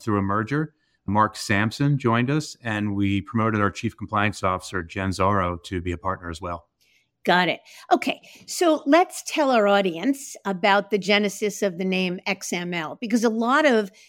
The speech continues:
Speaker 2: breakaway advisors, that is, advisors leaving the traditional space to form an independent firm,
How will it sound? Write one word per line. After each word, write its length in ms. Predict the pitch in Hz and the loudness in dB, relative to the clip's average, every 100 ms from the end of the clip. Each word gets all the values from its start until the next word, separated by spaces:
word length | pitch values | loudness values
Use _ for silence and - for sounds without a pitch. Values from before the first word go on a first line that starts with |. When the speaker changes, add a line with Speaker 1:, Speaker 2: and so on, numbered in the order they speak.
| _ | _
Speaker 2:
breakaway 560 | - 208 233 226 220 202 | 0 4 4 4 4 4
advisors, 720 | 175 165 175 175 170 - - | 4 0 0 0 -4 -16 -8
that 180 | 175 175 | -8 -6
is, 160 | 175 | -8
advisors 560 | 180 170 180 190 185 180 | -10 -4 -2 0 -2 -6
leaving 300 | 196 190 185 | -4 -4 -6
the 80 | 175 | -10
traditional 560 | - 170 185 185 175 | -12 -4 -4 -4 -8
space 460 | 165 - 190 185 - | -8 0 2 2 -2
to 360 | - - 185 175 | -8 -4 -4 -4
form 320 | - 214 196 | -2 0 0
an 80 | 196 | -2
independent 560 | 180 175 - 170 165 | -6 -8 -6 -4 -6
firm, 380 | _ 208 185 175 | _ 0 0 -4